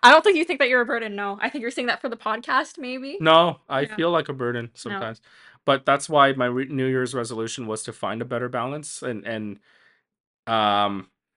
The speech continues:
Speaker 2: and, and focus more, uh, a little bit more professionally, and, and that's why, you know, eleven days into the year, I do feel like I've, I've done that. Our first podcast of twenty twenty-three,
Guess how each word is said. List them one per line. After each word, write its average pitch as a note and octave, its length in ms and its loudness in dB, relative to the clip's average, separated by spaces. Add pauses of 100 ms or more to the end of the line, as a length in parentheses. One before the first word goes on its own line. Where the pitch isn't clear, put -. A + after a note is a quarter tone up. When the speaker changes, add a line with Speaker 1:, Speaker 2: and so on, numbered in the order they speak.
(320)
Speaker 2:
and, A2 300 -8
and A2 180 -10
focus - 560 -6
more, B2 540 -4
uh, A2+ 180 -2
a B2 80 -6
little C#3+ 200 -2
bit C#3+ 120 -4
more C3 160 -2
professionally, C3+ 680 -4
and, G#2+ 460 -8
and G#2+ 180 -8
that's G#2 260 -8
why, A2+ 380 -2 (800)
you C3+ 160 -2
know, G#2+ 300 -4 (220)
eleven C#3 360 0
days B2+ 220 0
into A#2+ 220 -10
the A2+ 80 -6
year, A2 220 -2
I A2+ 80 -2
do A#2 160 -8
feel A2+ 320 -4
like G2+ 220 -2
I've, F#2 320 -6 (100)
I've G2+ 180 -8
done F#2+ 220 -8
that. E2 180 -10
Our G#2 140 -8
first - 300 -8
podcast G#2+ 500 -4
of F#2+ 100 -18
twenty G2+ 260 -10
twenty-three, G2+ 600 -12